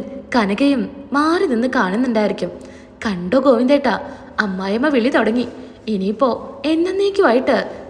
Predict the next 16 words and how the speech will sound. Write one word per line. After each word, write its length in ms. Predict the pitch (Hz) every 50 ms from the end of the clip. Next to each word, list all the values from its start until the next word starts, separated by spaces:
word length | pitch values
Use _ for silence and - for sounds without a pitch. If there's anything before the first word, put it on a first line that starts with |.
| - 208 233
നയനയെ 380 | 208 185 185 190 196 226 269 302
ഇവിടെ 160 | 294 302 330 311
നിർത്തുമെന്ന് 400 | 285 226 214 220 - 302 311 330 330
കരുതിയിട്ട് 420 | 311 269 254 277 320 320 - 320 269 - - - - - - - - - 208
ആളൊന്ന് 340 | 180 185 185 202 220 262 285 -
പേടിച്ചു 380 | 311 233 208 208 233 - - 381 330
കാണും. 200 | 254 226 208 - - - - - - - - - - 359
ഇനി 120 | 392 415 339 247
ഉറപ്പായിട്ടും 580 | 214 214 247 254 - 262 220 220 220 254 208 175 165 - - - - - - -
സത്യങ്ങളെല്ലാം 720 | 185 - - - 247 269 311 285 233 214 226 240 208 - - - - - 277
നമ്മളോട് 320 | 320 320 359 370 359 330 - - 254
പറയും 280 | 214 190 214 254 285 262
ഗോവിന്ദേട്ടാ. 440 | 226 196 202 196 214 208 208 185 175 175 - - - - - - - 330
ഇവരുടെ 220 | 349 381 359 370 349 -
കള്ളക്കളികളെല്ലാം 920 | 226 190 185 208 208 294 285 302 302 285 220 196 202 220 247 269 214 262 - - - - - - - -
നമുക്ക് 220 | 359 359 381